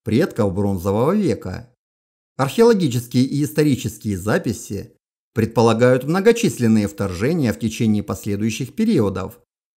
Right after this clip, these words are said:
Железного века и Средневековья – но это влияние на Д Н К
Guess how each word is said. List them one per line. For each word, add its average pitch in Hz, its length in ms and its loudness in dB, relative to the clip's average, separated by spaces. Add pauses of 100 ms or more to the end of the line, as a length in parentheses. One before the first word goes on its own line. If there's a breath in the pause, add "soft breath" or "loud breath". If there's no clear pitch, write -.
Железного 101 640 0
века 113 320 -2
и - 160 -6
Средневековья – 101 1160 -2 (420)
но 120 160 4
это 123 160 2
влияние 107 560 2
на 101 120 -2
Д 98 160 -2
Н 95 140 -4
К 123 360 -4